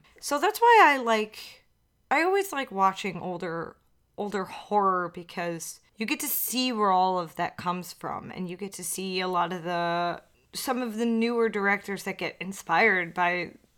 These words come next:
the things that have come before it. Whether it's a plot or, uh, an homage to a character or an actor or anything like that, it's just really nice to see horror history and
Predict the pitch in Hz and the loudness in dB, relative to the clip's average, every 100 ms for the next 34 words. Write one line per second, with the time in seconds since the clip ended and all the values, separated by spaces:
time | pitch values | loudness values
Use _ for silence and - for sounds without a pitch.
0 | _ - - 165 170 190 - 190 190 165 | _ -16 -14 -12 -6 -6 -4 -2 -2 -2
1 | 165 175 156 - - _ _ _ _ _ | -2 -4 -6 -12 -18 _ _ _ _ _
2 | _ - 196 185 170 - 214 185 143 - | _ 2 2 2 -4 0 4 4 2 -10
3 | - _ _ - 202 240 240 233 220 208 | -20 _ _ -6 4 6 6 4 4 2
4 | 208 208 190 - - - - - 220 - | 0 0 -2 -4 -8 -6 -8 2 2 2
5 | - 247 214 156 - 220 220 208 190 - | 8 12 12 10 4 2 4 4 2 2
6 | 190 185 175 - 214 214 208 202 202 - | 4 6 4 2 0 2 4 4 2 -4
7 | 196 190 208 185 175 - 175 143 - 185 | -4 -4 0 0 0 -4 -4 -4 -4 -2
8 | 185 214 160 180 - 170 151 131 - 175 | 0 0 0 0 -2 -4 -4 -4 -4 -2
9 | 160 - 196 196 196 180 170 165 175 170 | -2 -2 -2 -2 -4 -4 -4 0 2 0
10 | - 170 - - 202 - 202 190 175 170 | -2 -8 -8 -6 -6 -4 -4 -4 -4 -6
11 | 170 - - 185 - - 170 160 160 180 | -6 -10 -8 -8 -8 -6 -6 -6 -4 -2
12 | 180 170 165 190 190 175 175 165 165 160 | 0 -2 -2 -4 -6 -4 -2 0 -2 -4
13 | - 180 160 151 - | -6 -6 -6 -8 -10